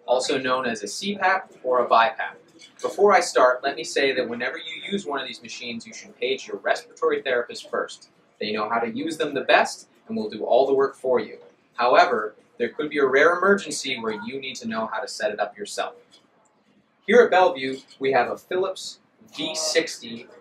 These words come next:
non-invasive ventilator. The machine has its own internal battery and its own internal oxygen supply, so it doesn't actually have to be attached to the wall and can travel with the patient during transport. Right now, we have it plugged in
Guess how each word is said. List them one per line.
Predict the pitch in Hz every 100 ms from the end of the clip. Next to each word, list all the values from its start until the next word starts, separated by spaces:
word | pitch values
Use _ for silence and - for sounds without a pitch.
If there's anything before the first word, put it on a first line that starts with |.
| -
non-invasive | 127 131 123 120 117 113 107
ventilator. | 104 - - - - _ _ _ _ _ -
The |
machine | 131 127 - 202 214
has | 180 151 147 127
its | -
own | 143 160
internal | 127 175 - 180 185
battery | 156 123 120 117 120 - _ _ - -
and | 123
its | 123 147
own | 139 135 131 156
internal | 156 - 156 139
oxygen | 156 185 120 113 101
supply, | - - 92 - - - - -
so | 151
it | 139
doesn't | 143 180 196
actually | 147 151 - 139
have | 117 151 -
to | 123
be | 113
attached | 117 120 117 -
to | 113
the |
wall | 120 147 101 - - _
and | 117
can | - 113
travel | 156 170 175 123
with | 113 -
the |
patient | - 110 110 110
during | 113 104
transport. | 131 123 110 - - _ _ _ _ _ -
Right | 127 131
now, | 175 175 156
we | 131
have | 120 113
it | -
plugged | 135 123 -
in | 117 113